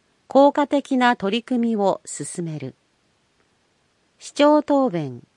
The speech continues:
本文。本市の関係人口の創出、拡大に向けた特徴的な取り組みとして、移住定住も視野に入れた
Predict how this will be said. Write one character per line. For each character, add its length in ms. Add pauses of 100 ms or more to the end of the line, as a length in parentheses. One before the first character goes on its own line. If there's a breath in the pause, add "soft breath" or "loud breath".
(200)
本 320
文。 180 (1400)
本 260
市 200
の 300 (100)
関 260
係 320
人 280
口 340
の 200
創 300
出、 480 (720)
拡 320
大 260
に 140
向 140
け 160
た 320 (360)
特 260
徴 280
的 300
な 180
取 220
り 40
組 240
み 60
と 160
し 140
て、 260 (960)
移 160
住 280
定 300
住 240
も 180
視 200
野 120
に 260
入 120
れ 60
た 320